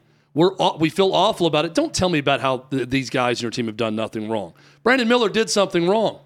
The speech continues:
Whether you want to believe the defense attorney and everything he said or not, what happened was wrong. He physically transported the weapon that ended up killing someone. If he thought he was going to a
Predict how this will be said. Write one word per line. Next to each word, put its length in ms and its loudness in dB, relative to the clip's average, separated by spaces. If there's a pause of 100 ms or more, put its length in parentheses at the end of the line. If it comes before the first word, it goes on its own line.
(500)
Whether 200 4
you 160 0
want 120 4
to 40 4
believe 300 2
the 80 0
defense 340 0
attorney 380 0
and 100 0
everything 340 0
he 80 -2
said 280 2
or 80 -2
not, 500 0 (520)
what 240 0
happened 440 0
was 300 0
wrong. 560 0 (420)
He 220 0
physically 520 -2
transported 680 0
the 60 0
weapon 560 0 (320)
that 160 2
ended 200 2
up 220 -2
killing 340 2
someone. 560 -2 (400)
If 160 4
he 140 2
thought 240 0
he 100 -6
was 140 -2
going 300 2
to 160 2
a 120 -2